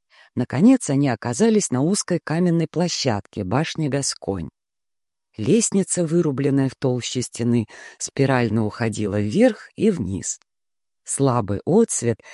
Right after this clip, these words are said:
исходящий от висевшего в кольце факела, освещал разворот узких ступеней.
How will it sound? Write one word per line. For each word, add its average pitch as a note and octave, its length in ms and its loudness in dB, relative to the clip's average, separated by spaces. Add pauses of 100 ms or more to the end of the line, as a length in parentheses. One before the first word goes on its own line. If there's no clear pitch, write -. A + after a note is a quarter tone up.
(140)
исходящий B2+ 720 0
от - 100 -6
висевшего B2 600 0
в - 60 -8
кольце C3 340 -2
факела, G#2+ 580 -4 (300)
освещал G#3 640 0
разворот D3 520 0
узких B2 380 -6
ступеней. F2 640 -6